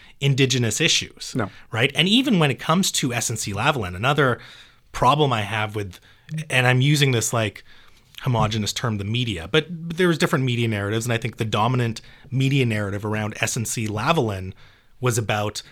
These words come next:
Speaker 1: he said, she said between Jody Wilson-Raybould and Gerald Butts and Justin Trudeau, whereas we're not talking about, you know, the merits of a D P A option. We're not talking about how this legislation was brought at the behest of S N C Lavalin.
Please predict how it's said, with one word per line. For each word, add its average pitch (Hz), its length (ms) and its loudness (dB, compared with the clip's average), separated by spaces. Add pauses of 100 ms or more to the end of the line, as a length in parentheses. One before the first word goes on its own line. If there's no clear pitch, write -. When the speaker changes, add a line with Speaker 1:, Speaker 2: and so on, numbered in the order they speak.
(120)
Speaker 1:
he 170 360 -2
said, 135 480 0
she 139 200 2
said 107 400 -2 (440)
between 113 760 0
Jody 113 180 0
Wilson-Raybould 107 680 -2
and 95 100 -8
Gerald 92 260 -8
Butts 123 300 -8
and 92 240 -10 (360)
Justin 107 280 -4
Trudeau, 123 480 0 (760)
whereas 131 460 4
we're 120 200 2
not 185 200 2
talking 151 340 -2
about, 113 340 0
you 131 60 2
know, 107 80 0
the 104 100 -6
merits 110 420 -2
of 104 100 -2
a 104 40 -4
D 98 180 -6
P 107 280 -6
A 113 40 -4
option. 95 380 -10
We're 110 60 -6
not 135 160 2
talking 131 220 -2
about 113 120 0
how 110 180 -2
this 107 260 -4 (380)
legislation 123 640 0
was 101 100 -2
brought 110 400 0
at - 120 -20
the 110 80 -6
behest 104 580 -4
of 104 100 -8
S - 180 -6
N 107 60 -10
C - 160 -8
Lavalin. 107 540 -10